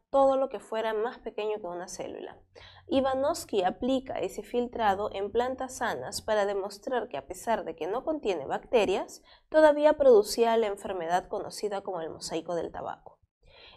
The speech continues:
Este hecho da una idea clara de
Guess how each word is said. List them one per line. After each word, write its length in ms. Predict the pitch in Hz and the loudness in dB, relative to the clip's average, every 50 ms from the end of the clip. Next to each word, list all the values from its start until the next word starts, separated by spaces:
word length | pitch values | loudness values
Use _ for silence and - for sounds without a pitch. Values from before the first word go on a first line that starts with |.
| - _ - | -14 _ 2
Este 440 | - 403 392 - - 240 220 220 220 | 2 2 2 2 0 4 6 6 6
hecho 320 | 226 220 - - 202 214 - | 6 4 0 -4 -2 -2 -2
da 420 | 202 196 240 254 269 269 - - | 2 6 6 6 6 6 2 -2
una 320 | - 254 254 269 269 262 262 | -2 -2 0 0 2 2 4
idea 520 | 240 208 196 202 208 208 196 185 175 - | 4 4 4 4 2 2 2 2 0 -2
clara 480 | - 220 214 214 202 196 185 180 170 180 | -2 2 4 6 6 6 4 2 -2 4
de 460 | 190 214 220 202 202 240 349 466 | 8 8 10 10 8 4 0 -4